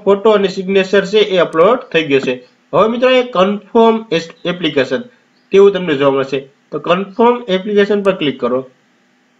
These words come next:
ક્લિક કરશો એટલે મિત્રો અહીંયા તમારે primary scholarship exam select કરો અને મિત્રો જે application જે આપણે number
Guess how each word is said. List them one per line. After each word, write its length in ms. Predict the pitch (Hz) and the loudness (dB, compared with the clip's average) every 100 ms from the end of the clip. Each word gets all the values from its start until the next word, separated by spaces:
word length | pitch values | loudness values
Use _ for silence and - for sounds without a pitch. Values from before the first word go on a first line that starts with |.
| _ _ _ _ _ _ _ | _ _ _ _ _ _ _
ક્લિક 180 | 190 233 254 | -2 0 0
કરશો 220 | 247 247 | 2 2
એટલે 140 | 226 214 | 0 0
મિત્રો 220 | 220 226 226 170 | -2 2 2 4
અહીંયા 300 | 202 226 220 | 2 2 2
તમારે 300 | 220 226 180 - | 0 2 0 0
primary 460 | 165 185 208 226 220 | 0 2 2 2 2
scholarship 440 | - 202 202 208 196 | 2 2 2 2 0
exam 240 | 180 185 185 | 0 -4 0
select 280 | 202 214 214 | 0 0 2
કરો 160 | 226 254 - _ _ - | 2 2 -4 _ _ -6
અને 120 | 170 202 | 0 2
મિત્રો 200 | 220 226 226 | 2 2 4
જે 60 | 226 185 | 2 0
application 500 | 190 226 220 226 233 226 | -2 0 0 2 0 2
જે 60 | 233 | 0
આપણે 200 | 226 226 | 2 2
number 260 | 220 220 | 2 2